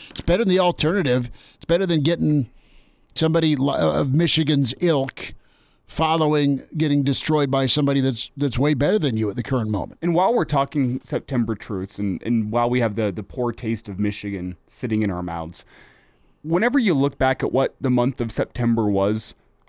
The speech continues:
Speaker 2: are we still prepared to call anything less than a bowl game a failure for this season? And, and that's a harsh terminology. I'm not sure we ever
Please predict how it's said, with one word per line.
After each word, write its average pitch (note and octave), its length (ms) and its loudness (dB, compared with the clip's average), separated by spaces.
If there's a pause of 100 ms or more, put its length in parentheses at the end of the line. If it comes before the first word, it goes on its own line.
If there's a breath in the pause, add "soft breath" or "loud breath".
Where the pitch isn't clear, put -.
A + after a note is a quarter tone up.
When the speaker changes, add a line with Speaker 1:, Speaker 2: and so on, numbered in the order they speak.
Speaker 2:
are C#3 80 2
we G#3+ 180 2
still C#3 400 0
prepared A#2+ 480 -2
to A#2+ 80 -2
call B2 200 0
anything A#2+ 380 0
less A2 280 0
than A2+ 160 0
a - 20 -2
bowl G2+ 220 0
game G#2+ 200 0
a G2 60 0
failure G2+ 380 0
for - 100 -8
this G#2 200 -4
season? A#2 380 0
And, C3+ 120 0
and D#3+ 140 2
that's F#3+ 180 0
a D#3+ 40 -2
harsh - 380 -2
terminology. C#3+ 480 2
I'm D#3+ 60 2
not E3 160 2
sure F3 120 -2
we D#3+ 140 0
ever C#3+ 260 2